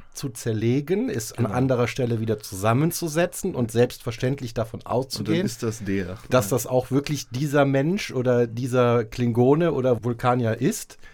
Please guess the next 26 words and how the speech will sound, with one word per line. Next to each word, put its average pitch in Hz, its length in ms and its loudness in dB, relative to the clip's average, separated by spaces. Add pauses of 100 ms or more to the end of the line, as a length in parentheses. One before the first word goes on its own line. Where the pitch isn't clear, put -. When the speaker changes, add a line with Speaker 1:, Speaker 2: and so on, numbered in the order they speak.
(240)
Speaker 1:
mit 117 300 -2
den 104 100 0
gleichen 143 400 2
Gefühlen, 151 680 0
bei 101 160 -2
Vulkanier 98 380 -4
nicht, 113 260 -2
aber 101 160 -2
mit 104 140 -2
den 98 80 -2
gleichen 120 380 2
Gedanken 120 640 2 (580)
Speaker 2:
Ja. - 180 -14 (120)
Speaker 1:
und 110 160 -4
den 120 80 -2
gleichen 123 400 2
Ideen 120 560 4
und 107 180 -6
der 104 140 -2
gleichen 113 380 2
Persönlichkeit 107 840 0
Speaker 2:
Das - 20 -16
ist - 40 -6
Speaker 1:
wie 104 60 -4
vorher. 82 460 -4 (880)
Speaker 2:
Wobei 123 480 2